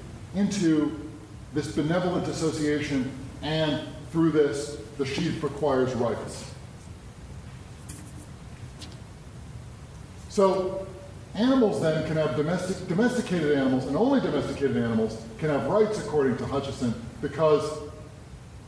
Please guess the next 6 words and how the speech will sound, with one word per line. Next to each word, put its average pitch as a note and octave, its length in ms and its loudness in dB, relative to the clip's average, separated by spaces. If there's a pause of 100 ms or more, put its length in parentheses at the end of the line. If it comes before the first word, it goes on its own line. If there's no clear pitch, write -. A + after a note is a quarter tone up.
(100)
they're, E3 240 2 (180)
because A3 460 2
they E3 200 0 (200)
have - 220 0
private E3+ 380 0
benevolence, A3+ 680 4